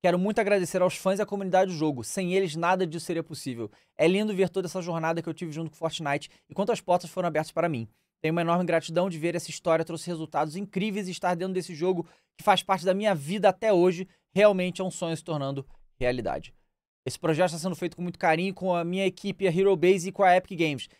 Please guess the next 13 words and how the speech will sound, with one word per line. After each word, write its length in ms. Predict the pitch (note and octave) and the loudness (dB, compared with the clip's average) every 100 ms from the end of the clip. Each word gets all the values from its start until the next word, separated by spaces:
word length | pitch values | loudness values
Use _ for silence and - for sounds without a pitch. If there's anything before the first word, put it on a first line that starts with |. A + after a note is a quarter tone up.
| _ | _
E 60 | E3+ | 4
logo 260 | F3+ G3+ | 6 6
mais 240 | F#3+ D#3+ E3 | 4 0 0
vocês 140 | E3 | -4
verão 200 | D#3 D#3+ | -4 -4
quão 220 | D#3 F3 | -4 -4
grandioso 520 | F#3 F#3+ F3+ D3 D3+ D3 | -2 -2 -2 0 -2 -2
vai 100 | D#3+ | -6
ser 300 | - C#3 - _ | -4 -8 -10 _
essa 340 | B2+ - C3+ - _ _ | -6 -2 -4 -6 _ _
novidade." 560 | C3 C3+ C3 E2+ F2 C3 - - _ _ - | -6 -6 -2 -2 -2 -10 -20 -20 _ _ 0
Muito, 560 | A3+ C#4+ B3+ - C4 - _ _ _ _ _ | 8 8 8 0 -8 -8 _ _ _ _ _
muito 680 | F#3+ A#3+ A#3+ G#3 - G#3+ | 2 4 4 2 -4 -6